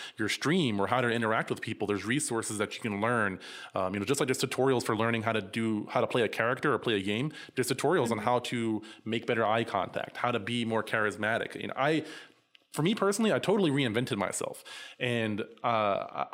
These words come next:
Speaker 1: I had to, I read books. I'm like, "What is, what is eye contact?" Because I didn't understand, like, how to even make eye contact with another <laughs> human being,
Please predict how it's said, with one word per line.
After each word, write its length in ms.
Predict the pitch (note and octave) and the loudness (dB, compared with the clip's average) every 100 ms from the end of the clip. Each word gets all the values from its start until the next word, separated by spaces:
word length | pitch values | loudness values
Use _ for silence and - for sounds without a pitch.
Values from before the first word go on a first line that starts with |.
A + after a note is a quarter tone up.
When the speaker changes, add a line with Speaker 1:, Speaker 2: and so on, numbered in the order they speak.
| - | -2
Speaker 1:
I 120 | C3+ | 0
had 200 | E3+ D#3 | 2 0
to, 220 | - D3+ C3+ | 0 0 2
I 80 | |
read 320 | C#3+ C#3 D#3+ A#2 | 2 2 0 2
books. 300 | E3 - B2 | 0 2 0
I'm 80 | |
like, 120 | A2 A2 | 0 -2
"What 220 | A2 C#3+ | -2 2
is, 300 | D#3 C3 - | 2 0 -2
what 160 | C3 E3 | 0 0
is 80 | |
eye 180 | A#2 C#3 | 2 0
contact?" 480 | D3+ G#2+ G2+ G#2 G2 | 2 0 0 -2 -2
Because 220 | A#2 A#2 | -2 0
I 80 | A#2+ | 0
didn't 280 | B2+ B2 A#2+ | 0 -2 -2
understand, 600 | A#2+ A2+ A2 B2 A#2 G#2+ | -2 0 -2 0 0 0
like, 140 | G2+ | -2
how 160 | - B2 | 0 0
to 80 | A2+ | 2
even 280 | A#2+ G#2+ | -2 -2
make 180 | G2+ A#2 | -2 0
eye 160 | A#2 A#2+ | 0 0
contact 440 | A#2 G#2 A2+ G#2+ | -2 -2 -2 -2
with 80 | G#2+ | -2
another 240 | G#2+ G#2+ | -2 -2
<laughs> 140 | A2+ - | -2 2
human 280 | D#3+ B2+ A2+ | 2 0 0
being, 400 | A#2+ D3+ G2 | 0 0 -2